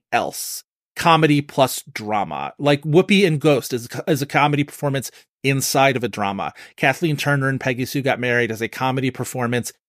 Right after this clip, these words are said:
inside this sort of, like, fantasy romance. Cher in Moonstruck is a comedy drama. You know,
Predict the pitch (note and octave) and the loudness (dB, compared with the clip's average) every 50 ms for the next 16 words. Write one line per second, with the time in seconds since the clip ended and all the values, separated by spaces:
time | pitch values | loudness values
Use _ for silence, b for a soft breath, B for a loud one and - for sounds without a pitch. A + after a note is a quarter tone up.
0 | _ _ _ - C3+ C#3 C3+ - - D3+ C3 C3+ C3 A#2+ C3+ B2+ - - C#3 A#2+ | _ _ _ 0 0 0 2 2 2 4 4 4 4 2 0 -2 0 -2 -2 -2
1 | A#2 A#2 A2 A#2+ A2+ - - - B2 A#2 A2+ G#2+ - A2 - - A#2+ G#2 G#2+ A2 | -2 -2 0 -2 -2 -2 -4 -4 -2 -2 -2 -2 -4 -8 -10 -8 -8 -6 -6 -6
2 | A2+ G#2+ G2+ F#2+ F2 F2 - - - - - _ _ _ _ _ _ _ - - | -6 -6 -6 -6 -8 -8 -10 -12 -14 -14 -16 _ _ _ _ _ _ _ -4 2
3 | - F3+ D#3 D#3 E3 D#3+ D3 D3 C#3+ C#3+ C#3+ C#3+ - - B2 A2+ A2 - A#2+ G#2+ | 4 6 6 8 8 6 6 4 4 2 2 2 0 2 2 2 2 2 -2 -4
4 | A#2+ - - - B2+ B2 A#2+ B2 C3 A#2+ B2+ A#2+ A2 A#2 A2+ A#2+ A#2 A#2 A2 G#2 | -4 -6 -4 0 2 2 2 2 -2 -4 -4 -6 -6 -4 0 2 4 4 4 4
5 | G#2 F#2 E2+ F2 - B2 B2 B2 A#2+ A#2+ A#2 A#2 A2+ | 2 -2 -4 -6 -6 -6 -6 -2 -2 0 0 0 -2